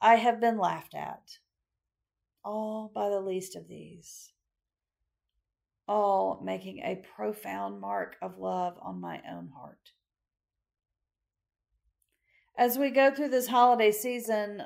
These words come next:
let us challenge ourselves to stay focused on taking care of others. Let us remember that when we clothe and feed and give drink to those at the margins,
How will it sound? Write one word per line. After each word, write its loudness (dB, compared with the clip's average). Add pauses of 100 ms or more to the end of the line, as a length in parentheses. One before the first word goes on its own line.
(120)
let 0
us -2
challenge 0
ourselves 2
to -8
stay -4
focused 0 (480)
on -4
taking -4
care -2
of -2
others. -8 (920)
Let 4
us 2
remember 2
that 2
when -2
we -2
clothe 2
and -2
feed -4
and -2
give -4
drink -4
to -10
those 4
at -4
the -4
margins, -2